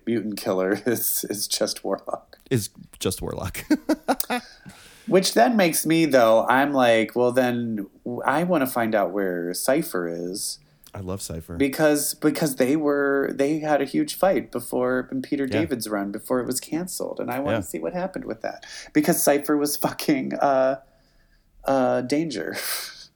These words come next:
Speaker 2: So great.
Speaker 1: Ugh. Anyway, New Mutants is good.
Speaker 2: New Mutants was
Speaker 1: I feel
Speaker 2: good.
Speaker 1: like, uh, what else was there? Uh, Astonishing X-Men.
Speaker 2: Pretty great.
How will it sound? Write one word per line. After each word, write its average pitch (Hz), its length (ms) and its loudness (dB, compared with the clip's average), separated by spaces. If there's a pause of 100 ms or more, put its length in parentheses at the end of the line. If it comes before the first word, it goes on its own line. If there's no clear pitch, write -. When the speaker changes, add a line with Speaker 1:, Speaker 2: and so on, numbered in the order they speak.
(120)
Speaker 2:
So - 300 -18
great. 85 360 -8 (2750)
Speaker 1:
Ugh. 143 280 4 (1300)
Anyway, 143 340 6
New 143 200 2
Mutants 117 420 0
is 113 100 -10
good. 87 460 0
Speaker 2:
New 131 180 0
Mutants 180 280 0
was 185 120 -4
Speaker 1:
I - 60 -2
feel 113 120 2
Speaker 2:
good. 123 260 4
Speaker 1:
like, - 80 -8 (2000)
uh, 110 300 4
what 131 180 2
else 117 240 0
was 101 200 -6
there? 92 360 -2
Uh, 110 180 4
Astonishing 127 600 0
X-Men. 131 600 -4
Speaker 2:
Pretty 131 280 -4
great. 120 480 2